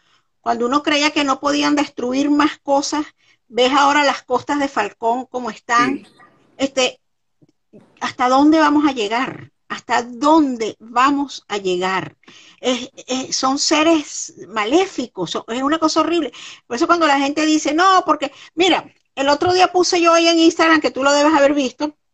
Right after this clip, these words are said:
Speaker 1: porque también hay que hacer que la gente, ¿sabes?, se ría un poco de lo que nos está pasando a todos.
Speaker 2: Claro.
Speaker 1: Que yo,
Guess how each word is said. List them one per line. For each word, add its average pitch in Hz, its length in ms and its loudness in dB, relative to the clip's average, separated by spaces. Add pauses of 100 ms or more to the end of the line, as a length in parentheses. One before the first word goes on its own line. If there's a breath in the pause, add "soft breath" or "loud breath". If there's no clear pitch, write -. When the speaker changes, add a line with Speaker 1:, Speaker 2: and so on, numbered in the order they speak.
(760)
Speaker 1:
porque 320 200 -4
también 254 320 0
hay 339 100 2
que 370 100 0
hacer 302 480 2
que 349 100 0
la 339 100 2
gente, 302 440 -2 (500)
¿sabes?, 285 320 0
se 240 120 -2
ría 233 280 -2
un 320 120 0
poco 339 380 2
de 294 180 0
lo 269 200 0
que 247 100 -6
nos 226 140 -4
está 220 220 -4
pasando 302 420 0
a 269 140 0
todos. 208 600 0 (480 loud breath)
Speaker 2:
Claro. - 260 0
Speaker 1:
Que 262 80 -4 (100)
yo, 262 140 -4